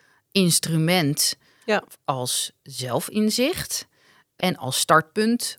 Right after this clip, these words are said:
Speaker 1: of als
Speaker 2: Ja.
Speaker 1: eikpunt om ergens
Speaker 2: Mhm.
Speaker 1: naartoe te werken.
Speaker 2: Maar dan moet er ook wel iets van coaching of een leiderschapsontwikkelingsplan aan vast, eh, zitten.
Speaker 1: Absoluut. Ab-, dan ga je kijken van, oké,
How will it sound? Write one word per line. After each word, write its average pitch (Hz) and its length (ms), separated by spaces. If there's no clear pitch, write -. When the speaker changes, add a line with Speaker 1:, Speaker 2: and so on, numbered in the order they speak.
Speaker 1:
of - 260
als - 260
Speaker 2:
Ja. - 120
Speaker 1:
eikpunt 208 800
om 214 220
ergens 214 340
Speaker 2:
Mhm. - 80
Speaker 1:
naartoe 214 320
te 185 140
werken. 143 180
Speaker 2:
Maar 190 100
dan 190 100
moet 208 140
er 190 100
ook 190 180
wel 196 400
iets - 160
van 208 220
coaching 208 680
of 202 160
een 185 180
leiderschapsontwikkelingsplan 196 1500
aan 190 180
vast, - 440
eh, 170 80
zitten. 165 100
Speaker 1:
Absoluut. 220 460
Ab-, 220 240
dan 185 120
ga - 140
je 110 140
kijken 139 320
van, 143 160
oké, 165 260